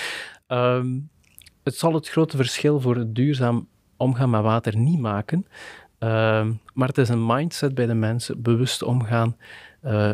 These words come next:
met hun materialen, bewust omgaan met, met dat soort van zaken. Wat is de impact in het milieu?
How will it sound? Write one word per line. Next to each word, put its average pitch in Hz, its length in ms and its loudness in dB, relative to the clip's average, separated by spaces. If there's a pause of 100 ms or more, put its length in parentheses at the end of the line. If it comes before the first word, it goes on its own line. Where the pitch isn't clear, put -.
met 120 200 2
hun 117 80 2
materialen, 113 680 -2
bewust 117 340 -4
omgaan 117 500 0
met, 107 320 -2
met 107 180 0
dat 110 120 -2
soort - 300 -2
van 110 160 0
zaken. 117 380 -2
Wat 113 120 2
is 110 80 0
de - 80 -8
impact - 360 -4
in 120 120 -4
het 107 160 -4
milieu? 110 300 0